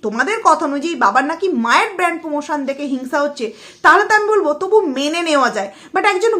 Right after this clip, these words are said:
মা কি করে তার সন্তানকে ভিউয়ার্সরা গিফট দিচ্ছে এগুলো দেখে হিংসা করে? তার বেলায় কিন্তু এরা কোনো রকম কোনো কিছু মুখও খুলবে না,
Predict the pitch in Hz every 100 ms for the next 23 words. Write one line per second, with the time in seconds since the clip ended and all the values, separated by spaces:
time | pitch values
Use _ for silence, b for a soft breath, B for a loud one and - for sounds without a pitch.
0 | 240 247 339 453 466 440 440 440 415 415
1 | 330 320 359 427 427 453 349 339 370 381
2 | 370 381 269 339 339 359 359 359 - 262
3 | 269 339 359 359 320 285 285 339 320 302
4 | 311 B B - 294 359 403 415 403 403
5 | 403 - 330 311 226 - 196 202 214 330
6 | 233 _ _ - _ - 285 311 349 320
7 | 254 285 370 359 339 320 330